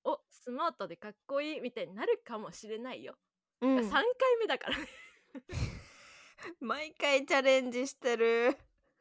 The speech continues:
Speaker 1: そう、なんかこれ、あ、今日たまたま開けたけど、<laughs> みたいな。
Speaker 2: え？え、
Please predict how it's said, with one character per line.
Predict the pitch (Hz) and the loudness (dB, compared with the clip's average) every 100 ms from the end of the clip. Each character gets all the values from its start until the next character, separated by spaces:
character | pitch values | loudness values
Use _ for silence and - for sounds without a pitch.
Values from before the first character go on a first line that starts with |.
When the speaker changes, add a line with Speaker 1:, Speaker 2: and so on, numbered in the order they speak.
| - 523 679 - 880 906 _ | 0 0 0 -6 -8 -16 _
Speaker 1:
そ | 539 | -6
う、 | 494 - | -4 0
な | 220 | 0
ん | 214 | 0
か | - 202 | -4 -6
こ | 233 | -8
れ、 | 226 - _ _ | -6 -10 _ _
あ、 | 220 | -12
今 | - _ _ _ 370 381 | -12 _ _ _ -6 -4
日 | |
た | - 277 | -4 -6
ま | 320 | -4
た | 359 339 | -4 -2
ま | 302 | -4
開 | 262 | -4
け | 302 | -10
た | 277 285 | -12 -10
け | 214 | -10
ど、 | 175 156 | -8 -8
<laughs> | 196 - - - - - _ _ _ _ _ - - - | -8 -10 -14 -18 -20 -20 _ _ _ _ _ -20 -20 -14
み | 214 | -12
た | - 208 | -10 -8
い | 196 | -6
な。 | |
Speaker 2:
え？ | |
え、 | 180 | -2